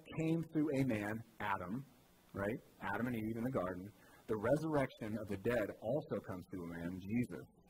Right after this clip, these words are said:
And here's where he, he nails this down in verse twenty-two. "For just as in Adam all die, so all in Christ will be made alive." So there's this reality that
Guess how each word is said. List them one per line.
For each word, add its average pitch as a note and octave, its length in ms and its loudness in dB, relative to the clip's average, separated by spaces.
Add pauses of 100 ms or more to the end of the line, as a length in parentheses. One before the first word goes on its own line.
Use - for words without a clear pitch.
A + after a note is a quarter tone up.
(120)
And G2 100 -4
here's G#2+ 200 -2
where G#2 120 0
he, G2 100 -2 (200)
he G2 220 -6
nails G2+ 340 -2
this F#2 100 -10
down G2 200 -2
in F2+ 60 -8
verse F#2+ 200 -10
twenty-two. F#2 400 -6 (460)
"For A2+ 100 0
just C#3 260 2 (140)
as D3 80 2
in D3 160 0
Adam A2+ 240 0
all A2 220 -2
die, F#2+ 400 -2 (300)
so - 280 0
all A#2 340 6
in C3 120 0
Christ F#2 400 -2 (180)
will G2+ 100 -6
be G#2 80 0
made F#2 280 0 (140)
alive." G2 420 -2
So A2+ 180 2
there's B2+ 160 2
this A#2+ 160 -6
reality A2+ 540 2
that G#2 260 0